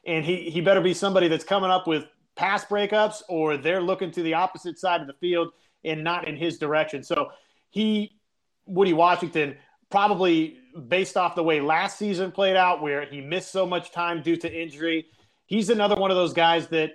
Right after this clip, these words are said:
should be incredibly, incredibly hungry to remind us and prove to everybody, "Yes, I, I can be a lockdown corner at Oklahoma." And I would just say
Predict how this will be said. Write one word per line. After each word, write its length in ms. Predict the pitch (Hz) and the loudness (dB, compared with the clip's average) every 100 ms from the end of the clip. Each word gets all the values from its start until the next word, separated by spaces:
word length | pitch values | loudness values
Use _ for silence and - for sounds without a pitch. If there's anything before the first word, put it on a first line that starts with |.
| - | -12
should 440 | - - 190 196 | -16 -4 0 2
be 320 | 147 170 175 160 | 2 0 -2 -6
incredibly, 1040 | 143 131 - 180 175 175 170 170 165 160 | -12 -12 -6 0 0 0 2 2 2 -2
incredibly 580 | 170 143 - 175 165 151 | -8 -8 -2 0 0 0
hungry 560 | 143 175 151 151 135 - _ _ - | 0 -2 0 -2 -2 -6 _ _ -2
to 220 | 196 175 - 175 | -2 -2 -6 0
remind 480 | 180 180 196 226 | 2 4 2 4
us 380 | 220 226 226 - _ _ - | 4 4 0 -14 _ _ -8
and 200 | 175 143 | -6 -6
prove 260 | - 220 240 | -2 0 0
to 160 | 180 180 | -2 -2
everybody, 600 | 165 165 170 156 147 151 | -2 0 0 0 -4 -10
"Yes, 460 | 135 180 170 - - | 0 4 4 2 -4
I, 320 | 175 202 190 - | -2 -2 -4 -2
I 160 | 165 | -2
can 280 | 214 185 139 | -2 -4 -6
be 300 | 170 190 190 156 | -6 -4 -4 -4
a 80 | |
lockdown 560 | 147 156 160 170 151 139 | -2 0 0 -2 -6 -6
corner 460 | 165 160 151 135 - _ - | -8 -6 -6 -8 -12 _ -2
at 140 | 160 | 2
Oklahoma." 500 | 160 151 156 160 170 | 2 0 0 0 2
And 80 | 151 | 2
I 80 | 175 | 2
would 120 | 247 | 2
just 220 | 175 170 | -2 -4
say 340 | 190 175 156 | 0 0 0